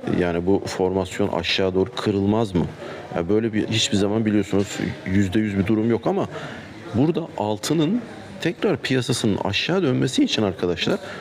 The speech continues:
şuradaki dip seviyenin altında kapanış yapması lazım. E, buradaki dip seviyede yaklaşık olarak iki bin altı yüz on gibi bir, e, seviyeye denk geliyor yaklaşık olarak.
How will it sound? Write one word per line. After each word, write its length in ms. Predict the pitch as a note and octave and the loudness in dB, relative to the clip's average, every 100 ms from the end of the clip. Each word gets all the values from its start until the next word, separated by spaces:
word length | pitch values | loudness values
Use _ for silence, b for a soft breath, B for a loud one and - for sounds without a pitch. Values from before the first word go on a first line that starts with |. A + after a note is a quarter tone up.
| B | B
şuradaki 540 | - F#3 - A#3+ G#2 A#2+ | 0 2 2 0 0 2
dip 140 | E3+ | 0
seviyenin 360 | - F3 B2 A2 | 2 2 4 2
altında 320 | A2+ - C3+ | 2 0 0
kapanış 480 | A#2 G#2 A#2 B2+ - | 0 0 0 0 -2
yapması 400 | E2+ - - D2+ | -2 -6 0 0
lazım. 280 | D2+ - - B B B B - | 0 -4 -10 B B B B -2
E, 140 | G#2+ | 2
buradaki 600 | D3+ F3+ C#3 - C3+ C3+ - A#2 | 2 0 -2 0 0 0 0 0
dip 140 | D3+ | 0
seviyede 400 | - C#3 C#3+ A#2 | 0 2 4 4
yaklaşık 380 | A#2 - C3 - | 2 0 -2 0
olarak 380 | G#2+ G2 G#2 - | 2 2 0 -6
iki 200 | - B2 | 0 2
bin 80 | |
altı 280 | B2 A#2 A#2+ | 2 0 0
yüz 180 | A2+ - | 0 2
on 200 | B2 B2+ | 0 2
gibi 260 | F#2+ F2 E2 B B B - | 2 2 -2 B B B 0
bir, 280 | B2 - - | 0 2 2
e, 240 | G#2 G2+ | 4 2
seviyeye 540 | - B2 A#2 C3 D3 | 2 0 2 2 2
denk 240 | A2 D#2 - | 0 -4 -2
geliyor 360 | D#2 D#2 F2+ - | 0 4 2 2
yaklaşık 440 | F#2 - F2+ F2+ F2+ | -2 0 -2 0 2
olarak. 260 | F2 D#2+ | 2 2